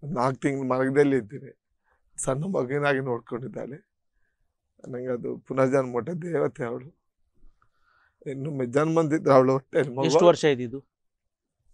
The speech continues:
Speaker 1: ಮೊನ್ನೆ ಆಗಸ್ಟ್ ಇಪ್ಪತ್ತು.
Speaker 2: ಓ, ಒಂದು ವರ್ಷ ಕೂಡ ಆಗಿಲ್ಲ?
Speaker 1: ಆಗಿಲ್ಲ.
Speaker 2: ಓಕೆ, ಓಕೆ. ಹಾ, ಇನ್ನೊಂದು ಜ-, ಇದು
Speaker 1: ಜನ್ಮದ ಅವಳ ಹೊಟ್ಟೆಯಲ್ಲಿ ಮಗುವಾಗಿ ಹುಟ್ಲಿಕ್ಕೆ ಇಷ್ಟಪಡ್ತೇನೆ.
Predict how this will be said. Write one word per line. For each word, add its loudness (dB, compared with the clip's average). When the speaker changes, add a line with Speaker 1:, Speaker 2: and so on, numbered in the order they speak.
Speaker 1:
ಮೊನ್ನೆ 0
ಆಗಸ್ಟ್ -6
ಇಪ್ಪತ್ತು. -14
Speaker 2:
ಓ, -10
ಒಂದು -2
ವರ್ಷ 2
ಕೂಡ 2
ಆಗಿಲ್ಲ? 0
Speaker 1:
ಆಗಿಲ್ಲ. -12
Speaker 2:
ಓಕೆ, -12
ಓಕೆ. -18
ಹಾ, -2
ಇನ್ನೊಂದು -4
ಜ-, 4
ಇದು -2
Speaker 1:
ಜನ್ಮದ -2
ಅವಳ 6
ಹೊಟ್ಟೆಯಲ್ಲಿ 2
ಮಗುವಾಗಿ 2
ಹುಟ್ಲಿಕ್ಕೆ -4
ಇಷ್ಟಪಡ್ತೇನೆ. -8